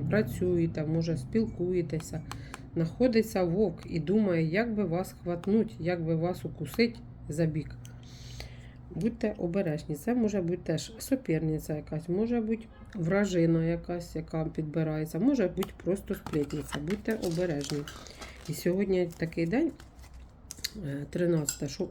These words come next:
іменно показує це, показує, на що вам звернуть увагу. Так, далі. <clears throat> Через те, от, що отут ця людина крутиться коло вас,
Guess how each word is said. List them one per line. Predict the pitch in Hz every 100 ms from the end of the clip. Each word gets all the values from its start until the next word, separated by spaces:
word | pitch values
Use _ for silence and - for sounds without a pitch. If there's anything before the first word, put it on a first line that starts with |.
| -
іменно | 226 247 226
показує | 220 233 - 165 139 143 139 135 -
це, | -
показує, | - 254 - 147 135 143
на | 143 160
що | 147 - 277
вам | 180 208
звернуть | 160 156 160 175 180
увагу. | 160 143 135 156 - - - - - - - - - -
Так, | 160 156
далі. | 160 180 180 180 170 - -
<clears throat> | 269 196 185 170 -
Через | - 185 196
те, | - 311 320 - -
от, | 175 170 - - - -
що | - 180 170 - 226
отут | 165 160 - - - -
ця | - 165
людина | 165 160 175 165 165
крутиться | 302 - 175 160
коло | 151 151 151
вас, | 147 147